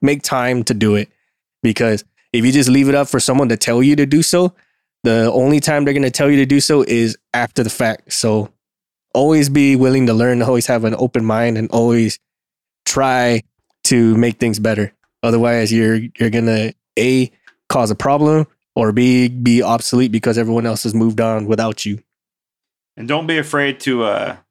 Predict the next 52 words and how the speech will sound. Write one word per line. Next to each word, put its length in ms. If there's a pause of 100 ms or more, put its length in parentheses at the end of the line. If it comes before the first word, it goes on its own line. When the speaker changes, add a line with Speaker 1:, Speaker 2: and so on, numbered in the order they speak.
(100)
Speaker 2:
to 140
ask 340
for 160
additional 480
training, 400
right? 260
If 480
you 80
see 160
there's 200
a 80
job 400
out 220
there 220
and 140
you're 100
kinda 260
watching 440
it 180
and 280 (600)
you're, 280
you're 420 (120)
trying 200
to 80
do 140
some 160
O 120
J 160
T, 200
but 100
it's 120
not 160
really 240
clicking, 520 (640)
uh, 40
ask 600
your 140
lead, 280
ask 340
your 100
boss, 580 (100)
uh, 420 (220)
ask 320
your 140
local 240
training 320
department, 400
"Hey, 120
is 100
there 100
any 160
additional, 600